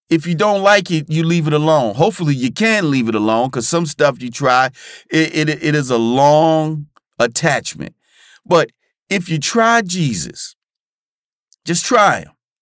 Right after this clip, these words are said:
And if you don't like the response that your life will have, you know, to your experience with Jesus,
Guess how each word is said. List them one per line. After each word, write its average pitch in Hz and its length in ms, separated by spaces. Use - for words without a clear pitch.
And 175 420
if 180 180
you 240 180
don't 220 460
like 151 760
the 139 120
response 127 960
that 120 320
your 135 240
life 135 500
will 110 500
have, 120 560
you 120 200
know, 98 400
to 110 420
your 117 280
experience 135 640
with 107 160
Jesus, 98 600